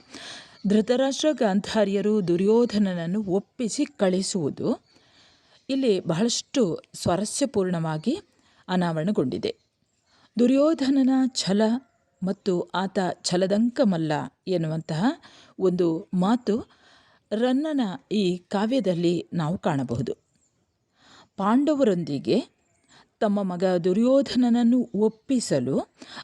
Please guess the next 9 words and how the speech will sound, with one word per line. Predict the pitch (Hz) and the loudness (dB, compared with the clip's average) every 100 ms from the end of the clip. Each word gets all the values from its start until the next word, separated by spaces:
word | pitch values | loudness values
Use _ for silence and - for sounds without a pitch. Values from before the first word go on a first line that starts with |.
| _ 190 | _ -6
ಆತನಿದ್ದ | 226 262 320 302 240 254 294 | -4 0 0 0 -2 0 0
ಕುರುಕ್ಷೇತ್ರಕ್ಕೆ | - 202 226 - - 233 220 - 220 202 - 240 285 - - - | 0 -2 -2 -4 -4 -2 -2 -2 -2 -2 -2 -2 -4 -12 -20 -12
ಸಂಜಯನನ್ನು | - 226 214 233 233 277 277 254 247 247 254 | -4 0 4 4 4 4 4 4 4 4 4
ಮುಂದಿಟ್ಟುಕೊಂಡು | 226 175 196 220 240 - 226 - 165 139 160 302 - _ - - 190 | 2 0 0 2 0 0 -6 0 0 0 0 -2 -4 _ -20 -6 0
ಧೃತರಾಷ್ಟ್ರ | 254 277 294 285 277 320 | 0 2 2 0 -2 -2
ಮತ್ತು | 277 180 240 | -2 -2 -2
ಗಾಂಧಾರಿಯರು | 202 180 190 202 180 165 202 | -2 0 0 0 0 0 2
ಬರುತ್ತಾರೆ. | 202 135 - 143 139 - _ _ - - 82 - - - - - | 0 0 -4 -4 -4 -8 _ _ -2 -2 -2 -10 -18 -20 -16 0
ದುರ್ಯೋಧನ | 220 269 311 330 277 294 | 2 4 4 2 2 2